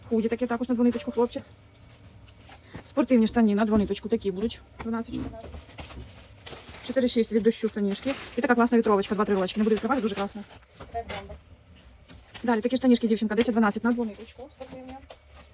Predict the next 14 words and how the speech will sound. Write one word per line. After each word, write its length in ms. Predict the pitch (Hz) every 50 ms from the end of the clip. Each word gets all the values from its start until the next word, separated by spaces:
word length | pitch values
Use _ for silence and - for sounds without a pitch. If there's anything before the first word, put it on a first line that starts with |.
| - -
Кофточки 340 | - 240 240 - 220 - 233
шість-вісім, 480 | - 247 233 - 202 202 202 - 240 240
такими 200 | 233 - 233 233
фатиновими 380 | 240 226 226 226 220 220 220
рукавами, 360 | 226 220 220 214 214 214 202
дуже 140 | 202 214 214
класні. 340 | 214 220 214 226 - - 233 - - - - - - - -
Сто 120 | - 247
десять, 200 | 240 262 262 247
сто 80 | - 247
шістнадцять, 440 | - 233 - 214 196 190 - 202
такі 160 | - 208 233 214
на 100 | 208 240
двониточку. 640 | 208 208 202 196 202 - 240 247 - - 269 311